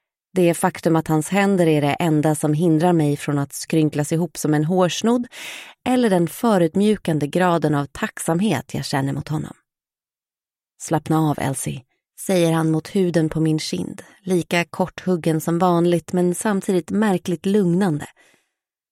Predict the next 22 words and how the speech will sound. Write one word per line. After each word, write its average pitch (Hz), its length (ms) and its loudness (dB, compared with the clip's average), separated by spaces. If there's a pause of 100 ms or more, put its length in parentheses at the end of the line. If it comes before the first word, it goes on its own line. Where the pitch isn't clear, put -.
(320)
Han 202 180 -2
är 170 100 4
nära. 160 500 2 (800)
För 156 220 2
nära. - 320 -8 (520)
Jag 185 320 4
är 156 40 2
nära. 147 340 -6 (960)
För 156 280 2
nära. 147 400 0 (1040)
Och 226 140 2
samtidigt 220 840 0 (160)
inte 220 360 0
på - 160 -6
långa 185 480 2
vägar 190 600 -2
nära 156 420 2
nog. - 420 -4 (920)
Åh, 175 400 -2 (160)
dödens 165 640 2
ljuva 180 560 0
glömska. 165 640 0